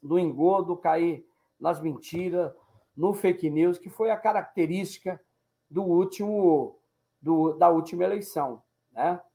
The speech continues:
Agora, esse cidadão agora tá mudando de partido e é muito contraditório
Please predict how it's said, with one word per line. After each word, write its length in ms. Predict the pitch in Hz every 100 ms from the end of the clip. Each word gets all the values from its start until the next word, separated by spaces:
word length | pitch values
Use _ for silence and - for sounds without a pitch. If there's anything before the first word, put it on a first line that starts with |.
| _ - - _ -
Agora, 560 | 123 165 175 139 -
esse 180 | - 151
cidadão 540 | - 165 165 151 156 147
agora 260 | 139 143
tá 140 | - 170
mudando 480 | 180 135 202 220
de 100 | 175
partido 680 | - 180 151 - 214 220 214 _ _ _ _ _ _ _ _ _ _ _ _ _ _ _ -
e 120 | 170
é 40 | 175
muito 240 | 190 -
contraditório 1000 | 226 226 262 269 - 202 233 175 120